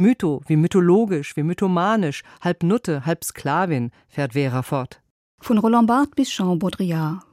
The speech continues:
Speaker 2: von Marguerite Duras über Catherine Millet bis Virginie Despentes, von Yasmina Reza bis Leila Slimani.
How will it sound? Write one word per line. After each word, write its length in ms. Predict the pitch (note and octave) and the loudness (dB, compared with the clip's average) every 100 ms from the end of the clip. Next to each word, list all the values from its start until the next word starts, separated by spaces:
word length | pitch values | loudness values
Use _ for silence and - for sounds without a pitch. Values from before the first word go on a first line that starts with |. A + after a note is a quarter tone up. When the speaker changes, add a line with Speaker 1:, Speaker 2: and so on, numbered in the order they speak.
| _ - | _ -8
Speaker 2:
von 340 | F3 E3 E3 | -4 -2 0
Marguerite 400 | D#3+ D#3 F3+ F#3+ | 0 0 -2 -2
Duras 500 | F3+ F#3 A3+ - - | -2 0 -2 -6 -10
über 200 | D#3 D#3+ | -6 -6
Catherine 340 | - - F#3 | -6 -4 0
Millet 400 | F#3+ F#3+ G#3+ A#3+ | 0 0 0 -2
bis 240 | G#3+ F3+ G#3 | -2 -4 -4
Virginie 380 | F#3 F#3 F#3+ F3+ | -4 0 -2 0
Despentes, 600 | F#3 - A3 A#3+ B3+ - | -4 -2 -2 -2 -4 -6
von 240 | - G#3+ | -4 -2
Yasmina 480 | A3 G#3+ A#3+ C4 C4 | 0 2 4 4 4
Reza 480 | B3+ G3+ G3+ G3+ G#3 | 0 -2 -2 -2 -4
bis 240 | A3+ A3 - | -6 -6 -6
Leila 380 | D#3 E3 D#3+ | -4 -4 -4
Slimani. 640 | E3 F3+ F3 F#3 F3+ E3+ | -4 -2 0 2 0 -2